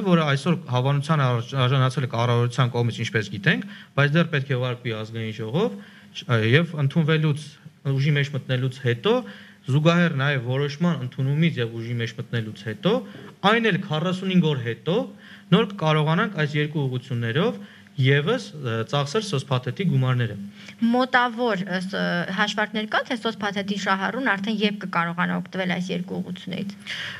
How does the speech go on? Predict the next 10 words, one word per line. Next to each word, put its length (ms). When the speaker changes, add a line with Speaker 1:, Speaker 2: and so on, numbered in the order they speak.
Speaker 1:
Եթե, 480
ը, 300
ուղղակի 380
վստահորեն, 500
բնականաբար, 560
չեմ 240
կարող 300
ժամկետներ 500
նշել, 320
որովհետև 500